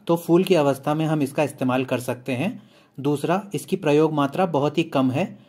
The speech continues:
और तीसरा, अन्य कीटनाशक और फफूंदी नाशकों के साथ कॉम्बिनेशन में भी प्रयोग में लिया जा सकता है। emamectin benzoate पाँच परसेंट एसजी कीटनाशक का प्रयोग हम फसलों में थ्रिप्स, एफिड, जेसिड,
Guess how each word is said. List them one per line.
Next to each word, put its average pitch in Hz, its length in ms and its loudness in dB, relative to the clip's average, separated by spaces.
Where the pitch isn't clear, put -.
और 156 280 0
तीसरा, 165 360 -2
अन्य 196 220 4
कीटनाशक 156 680 0
और 196 100 2
फफूंदी 175 420 0
नाशकों 156 420 0
के 147 100 -2
साथ 143 360 -2
कॉम्बिनेशन 147 560 0
में 147 140 0
भी 170 80 2
प्रयोग 131 360 0
में 165 100 -2
लिया 175 220 4
जा 127 140 0
सकता 120 340 -10
है। 110 140 -12
emamectin 190 640 2
benzoate 165 460 2
पाँच 147 240 0
परसेंट 160 480 -4
एसजी 143 280 0
कीटनाशक 139 640 -2
का 156 100 -2
प्रयोग 135 440 -2
हम 165 140 -2
फसलों 139 380 -2
में 185 340 -2
थ्रिप्स, 175 400 -2
एफिड, 147 460 -2
जेसिड, 131 560 -2